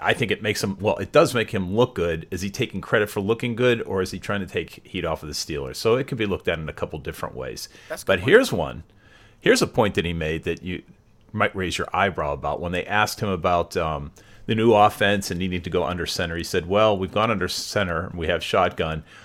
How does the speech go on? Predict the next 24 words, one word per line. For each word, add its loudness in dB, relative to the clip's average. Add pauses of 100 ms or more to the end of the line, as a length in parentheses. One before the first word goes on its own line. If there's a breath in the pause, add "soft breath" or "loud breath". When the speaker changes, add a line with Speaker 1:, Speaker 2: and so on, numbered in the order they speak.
(200 loud breath)
Speaker 1:
I 4
can -4
go 6
under 0
center. 0
I -2
never -2
said -2
I -2
didn't -10
like -8
it." -14 (640 soft breath)
Well, 6 (400)
Ben 6
was 4
under 2
center 0 (600)
out -2
of -10
six -4
hundred 0
and -6
forty-six -2
snaps. -2